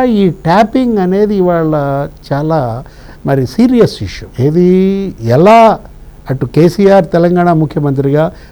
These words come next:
జగన్మోహన్ రెడ్డి ఆంధ్రప్రదేశ్ ముఖ్యమంత్రిగా ఇవాళ ప్రైవసీనే వీళ్ళు చావు దెబ్బ తీశారో, ఆ గోప్యత హక్కు అనేది లేకుండా చేశారో, అంటే ప్రైవేట్ లైఫ్ని పబ్లిక్లో పెట్టారు. ఇది చాలా సీరియస్ అఫెన్స్.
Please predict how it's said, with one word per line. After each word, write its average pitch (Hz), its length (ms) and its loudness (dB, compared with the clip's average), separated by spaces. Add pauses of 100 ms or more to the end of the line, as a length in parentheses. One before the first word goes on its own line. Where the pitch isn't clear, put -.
(180)
జగన్మోహన్ 190 520 2
రెడ్డి 175 140 2
ఆంధ్రప్రదేశ్ 175 560 2
ముఖ్యమంత్రిగా 139 840 -4 (360)
ఇవాళ 151 200 4
ప్రైవసీనే 233 840 2
వీళ్ళు 190 440 4
చావు 175 180 4
దెబ్బ 180 280 2
తీశారో, 120 840 -6 (520)
ఆ 113 40 -4
గోప్యత 214 680 2
హక్కు 190 440 0
అనేది 190 260 2
లేకుండా 160 440 0 (120)
చేశారో, 135 720 -8 (420)
అంటే 247 420 6
ప్రైవేట్ 233 640 2
లైఫ్ని 262 320 4
పబ్లిక్లో 254 560 4
పెట్టారు. 123 540 -2
ఇది 123 180 -6
చాలా 170 160 -2
సీరియస్ 233 560 0
అఫెన్స్. 127 380 -6